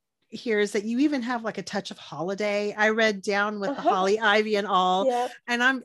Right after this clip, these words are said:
Speaker 1: I mean, I had a chuckle at the same time that it was
Speaker 2: <laughs>
Speaker 1: purely Gothic in every
Speaker 2: Yeah.
Speaker 1: sense of the word.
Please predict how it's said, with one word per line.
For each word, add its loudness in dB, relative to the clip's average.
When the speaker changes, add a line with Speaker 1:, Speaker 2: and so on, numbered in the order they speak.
Speaker 1:
I 0
mean, -4
I 2
had 2
a -2
chuckle 0
at -4
the -4
same -6
time -2
that 0
it -10
was -4
Speaker 2:
<laughs> -14
Speaker 1:
purely 2
Gothic 2
in 2
every 4
Speaker 2:
Yeah. 6
Speaker 1:
sense -6
of -8
the -2
word. 2